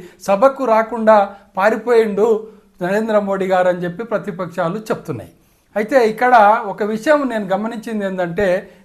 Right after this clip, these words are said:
నిన్న ప్రధానమంత్రి నరేంద్ర మోదీ గారు రెండు గంటల పాటు రాజ్యసభలో మాట్లాడాడు, అది ట్రేడ్ డీల్ గురించి. అయితే దాని గురించి మాట్లాడేటప్పుడు రాహుల్ గాంధీని, సిక్కులను అవమానపరిచిందని విమర్శించిండు, ఏవేమో మాట్లాడిండు. కానీ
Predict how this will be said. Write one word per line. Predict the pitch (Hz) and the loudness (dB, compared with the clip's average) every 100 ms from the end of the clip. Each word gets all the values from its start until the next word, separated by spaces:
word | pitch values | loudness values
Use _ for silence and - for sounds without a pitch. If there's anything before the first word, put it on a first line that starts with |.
| 175 | -10
నిన్న | 208 262 262 220 233 226 | -4 2 4 4 2 -2
ప్రధానమంత్రి | 214 254 277 285 269 254 262 247 247 - 180 | 0 0 2 2 0 -2 -4 -4 -6 -14 -6
నరేంద్ర | 190 262 262 277 254 | -2 0 2 2 2
మోదీ | 247 247 226 | -2 0 4
గారు | 220 214 240 214 233 | 6 6 2 0 -2
రెండు | 247 254 240 | -2 0 0
గంటల | 254 285 277 269 | 2 2 4 4
పాటు | 233 254 226 | 4 4 0
రాజ్యసభలో | 214 240 240 220 220 202 170 | 0 -2 -4 -2 -2 0 -4
మాట్లాడాడు, | 170 165 139 110 - _ _ _ _ 185 | -4 -4 -4 -8 -18 _ _ _ _ -8
అది | 190 233 175 | -4 -4 -2
ట్రేడ్ | 190 185 | -4 -2
డీల్ | 208 202 | -2 -2
గురించి. | 151 143 135 123 117 - | -4 -6 -10 -14 -20 -10
అయితే | 196 202 262 226 | -6 2 2 4
దాని | 208 214 208 | 2 2 -2
గురించి | 254 214 254 | -8 -6 -2
మాట్లాడేటప్పుడు | 214 214 226 214 214 175 214 208 196 196 - - | 0 0 0 0 0 -4 -2 0 0 -2 -12 -6
రాహుల్ | 180 196 208 196 | -2 0 0 2
గాంధీని, | 202 196 202 196 190 196 | 0 0 -4 -6 -8 -10
సిక్కులను | 180 214 202 196 190 190 - | -8 -4 -2 -2 -8 -10 -6
అవమానపరిచిందని | 170 202 208 196 185 170 190 190 180 | -2 2 2 0 -4 -8 -8 -6 -6
విమర్శించిండు, | 180 185 175 180 175 175 175 180 - _ 196 | -2 -4 -4 -10 -8 -8 -6 -8 -12 _ -4
ఏవేమో | 233 262 285 277 | 2 2 2 2
మాట్లాడిండు. | 240 233 262 247 226 202 - | 0 0 0 0 -2 -4 0
కానీ | 185 240 240 | 2 4 2